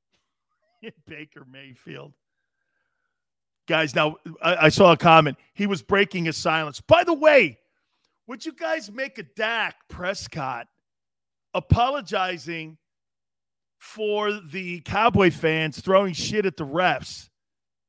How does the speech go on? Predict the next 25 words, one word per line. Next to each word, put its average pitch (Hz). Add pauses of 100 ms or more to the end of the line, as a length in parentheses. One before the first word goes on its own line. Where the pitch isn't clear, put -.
(680)
And 185
he 208 (220)
basically, 202
and 175
I'm 160
paraphrasing 165
here, 139 (920)
he, 202
he 185
basically 160 (720)
was 196
like, 185
"Good." 175 (1500)
He 220
was 226
kind 240
of, 226
like, 196
blaming 208
the 165
referees 196
for 160
the 135
Cowboys' 160
loss 170